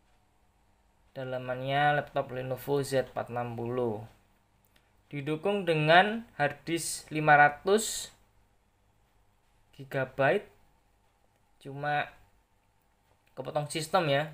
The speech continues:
jadi tinggal empat ratus enam puluh lima koma tujuh puluh enam gigabyte.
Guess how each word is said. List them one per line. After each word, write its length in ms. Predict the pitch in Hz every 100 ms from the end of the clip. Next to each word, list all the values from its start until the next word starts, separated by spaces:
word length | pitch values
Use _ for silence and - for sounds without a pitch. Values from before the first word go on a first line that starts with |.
| -
jadi 720 | 135 127 - 143 160 160 160
tinggal 720 | 156 139 135 139 151 175 170 - _ _ _ _ _ _ _ _ _ _ _ _ - - - _ _
empat 160 | 160 156
ratus 480 | 156 156 175 - 175
enam 240 | 160 156
puluh 160 | 156 156
lima 400 | 156 156 165 170
koma 400 | 156 143 147 147
tujuh 320 | 147 - 139
puluh 240 | 139 139 139
enam 400 | 147 147 147 147 - _ _ _ _
gigabyte. 1040 | 135 - 135 131 127 131 _ - 107 104